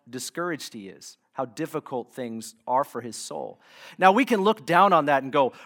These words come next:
"Brother, you need to walk in victory." <laughs> We do that. We, we, listen, I actually am not indicting the entire Pentecostal church, but I've been a Pe-, Pentecostal for twenty-two years.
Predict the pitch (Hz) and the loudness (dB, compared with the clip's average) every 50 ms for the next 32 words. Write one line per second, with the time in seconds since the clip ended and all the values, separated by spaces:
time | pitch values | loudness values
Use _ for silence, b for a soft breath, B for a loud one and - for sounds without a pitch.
0 | b - 190 240 285 311 320 320 320 302 311 339 359 359 359 359 349 302 262 294 | b 8 12 12 12 12 12 10 6 8 8 8 8 10 10 8 8 8 6 6
1 | 277 269 277 269 254 220 - 214 175 160 156 - 302 349 370 359 370 - - 254 | 10 12 12 12 12 12 10 6 0 -4 -2 2 6 6 6 6 4 4 4 4
2 | 208 170 156 131 113 120 - - - - 381 - - - 415 - - 392 - B | 6 6 4 2 0 -4 -10 -10 -4 -4 -4 -2 0 -2 -2 -2 -4 -6 -8 B
3 | B B B B B B B B 226 - 311 359 370 - 494 508 415 381 349 294 | B B B B B B B B -2 4 4 4 6 8 10 10 12 12 12 10
4 | 233 170 123 - - - - - _ _ _ _ _ _ _ _ _ _ _ _ | 10 8 4 0 -8 -12 -14 -16 _ _ _ _ _ _ _ _ _ _ _ _
5 | _ _ _ _ _ _ _ _ _ _ _ - 180 269 330 349 359 339 294 214 | _ _ _ _ _ _ _ _ _ _ _ -4 2 4 6 8 8 6 4 2
6 | 170 202 269 320 330 339 320 - - - 240 285 262 - 240 196 151 - - _ | -2 0 4 4 4 4 4 2 -2 0 2 2 2 2 0 -2 -4 -6 -10 _
7 | _ - 190 226 262 285 285 277 269 269 - - 233 240 240 233 214 196 185 196 | _ 6 10 10 12 12 12 12 10 10 6 0 -2 -2 -2 0 0 2 6 8
8 | 202 208 208 202 185 185 185 185 196 196 190 180 170 160 147 - 156 185 180 180 | 10 10 8 6 6 8 8 8 8 6 2 0 -2 -4 -4 0 4 4 4 4
9 | 175 - 180 160 - 170 156 156 - - 135 - - 156 135 120 - - 131 165 | 4 0 -2 -2 2 4 2 2 2 -2 -12 -8 -6 -6 -6 -6 -8 -10 0 4
10 | 202 185 160 - - - - - _ _ _ _ _ _ _ _ _ - 147 139 | 6 6 6 4 0 -6 -10 -10 _ _ _ _ _ _ _ _ _ -6 -4 -4
11 | 170 170 151 - - 175 165 - - 170 156 143 - 165 156 147 - 127 113 135 | -2 -4 -4 -2 -2 -2 -2 -2 -2 -4 -4 0 2 4 4 4 2 -4 -12 -12
12 | - - 156 151 147 147 - - 151 143 139 147 151 151 139 120 104 95 - - | -10 -6 -6 -4 -4 -6 -6 -6 -6 -6 -4 -4 -4 -4 -4 -4 -6 -8 -10 -10
13 | - - | -10 -12